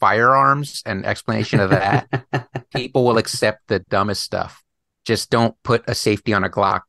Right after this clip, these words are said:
Speaker 1: like Mark Dawson did, which, you know, he's, it's funny that he's so successful and still trying to live that down, that one mistake down.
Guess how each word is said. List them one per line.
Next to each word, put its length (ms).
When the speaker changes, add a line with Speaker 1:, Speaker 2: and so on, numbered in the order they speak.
Speaker 1:
like 220
Mark 180
Dawson 360
did, 200
which, 340
you 100
know, 80
he's, 300
it's 240
funny 300
that 140
he's 180
so 140
successful 560
and 120
still 440
trying 280
to 80
live 220
that 200
down, 360
that 140
one 180
mistake 360
down. 420